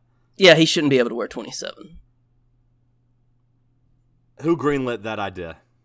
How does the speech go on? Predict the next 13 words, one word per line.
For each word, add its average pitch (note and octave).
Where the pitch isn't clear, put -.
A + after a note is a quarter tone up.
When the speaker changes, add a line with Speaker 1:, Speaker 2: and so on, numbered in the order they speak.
Speaker 2:
Imagine F#3
Speaker 1:
Maybe. G3+
Speaker 2:
how E3
Al C#3
Wilson B2
feels A2
watching G#2+
him G2
play, F#2
running F#2+
around F#2
his F#2+
twenty-seven. E2+